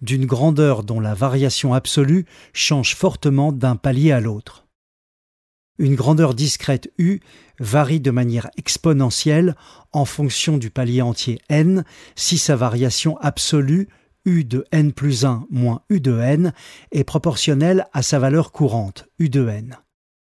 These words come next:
Dans ce cas, sa variation relative ou taux de variation est constante et la suite de termes générale U de n est géométrique.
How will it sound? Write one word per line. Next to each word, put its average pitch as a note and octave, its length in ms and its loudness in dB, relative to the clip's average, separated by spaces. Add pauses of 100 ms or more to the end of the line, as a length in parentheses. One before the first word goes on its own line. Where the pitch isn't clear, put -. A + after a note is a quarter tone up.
(120)
Dans B2 140 0
ce - 160 -4
cas, D#3+ 300 2 (260)
sa - 200 0
variation C#3 580 0
relative D#3 600 0 (100)
ou A2+ 100 -6
taux D3 220 0
de A2 120 -4
variation A#2+ 680 0 (160)
est B2 160 -6
constante D3 800 0 (100)
et E3 100 2
la C3+ 140 0
suite - 480 -2
de B2 100 0
termes A2 360 -2
générale B2 680 2
U G3+ 100 2
de C#3+ 180 2
n B2+ 340 0 (160)
est B2 100 0
géométrique. B2+ 840 0